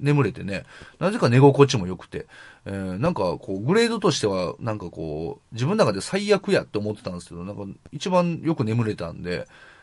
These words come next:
あとなんかあの、朝食がね、最近あの、ビュッフェスタイルというか、あの、バイキングが非常に多いんですよ、朝食が。で、なんですけど、そこがね、あの、バイキングじゃなかったんですよね。普通にあの、朝、あの、喫茶コーナーのモーニングが出てきて、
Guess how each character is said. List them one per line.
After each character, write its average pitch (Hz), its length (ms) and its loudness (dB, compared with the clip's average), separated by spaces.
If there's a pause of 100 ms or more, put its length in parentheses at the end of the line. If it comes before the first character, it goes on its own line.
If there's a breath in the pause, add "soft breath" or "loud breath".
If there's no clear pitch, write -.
(400 soft breath)
あ 143 160 2
と 165 120 -4
な 156 100 4
ん 151 60 0
か 92 160 -2
あ 95 40 -4
の、 90 300 -6
朝 285 260 2
食 247 280 -2
が 202 100 -2
ね、 180 180 -2 (920 loud breath)
最 180 180 0
近 175 100 6
あ 135 40 8
の、 107 120 2
ビ 120 120 0
ュ - 20 2
ッ - 20 0
フ - 220 -2
ェ - 20 2
ス 220 80 -2
タ 214 140 4
イ 147 60 6
ル 113 80 0
と 104 60 -4
い 95 100 -4
う 87 40 -10
か、 90 160 -2
あ 92 40 -4
の、 92 100 -6
バ 175 160 6
イ 240 60 2
キ 160 120 0
ン 117 60 4
グ 101 80 -2
が 95 100 -6
非 113 140 -4
常 127 120 0
に 143 80 2
多 196 120 4
い 180 40 6
ん 143 40 4
で - 40 -4
す - 60 -8
よ、 104 60 -6
朝 107 200 -2
食 101 240 -4
が。 92 180 -6 (460 loud breath)
で、 98 840 4
な 131 160 2
ん 139 180 2
で 113 120 0
す - 120 -6
け 104 160 -4
ど、 110 380 4
そ - 120 -12
こ 226 160 -4
が 143 140 6
ね、 104 220 0
あ 185 60 -4 (140)
の、 85 560 -6
バ 196 160 4
イ 240 60 -2
キ 151 80 2
ン 127 40 4
グ 107 80 2
じ 95 60 -4
ゃ 95 40 -2
な 131 100 2
か 240 100 0
っ 143 140 -6
た 101 100 -2
ん 92 40 -4
で 95 80 -6
す - 60 -14
よ 95 80 -8
ね。 101 60 -6
普 143 120 -2
通 220 220 -6
に 247 120 -2
あ 151 100 4
の、 98 300 -2
朝、 185 460 4
あ 139 140 2
の、 127 280 0
喫 - 280 -8
茶 185 100 6
コ 233 220 4
ー - 20 6
ナ 131 160 8
ー 123 40 6
の 170 240 6
モ 190 200 6
ー - 20 6
ニ 131 120 4
ン 107 60 -4
グ 92 120 -6
が 95 60 -8
出 98 100 -6
て 98 100 -2
き - 80 -10
て、 98 300 -2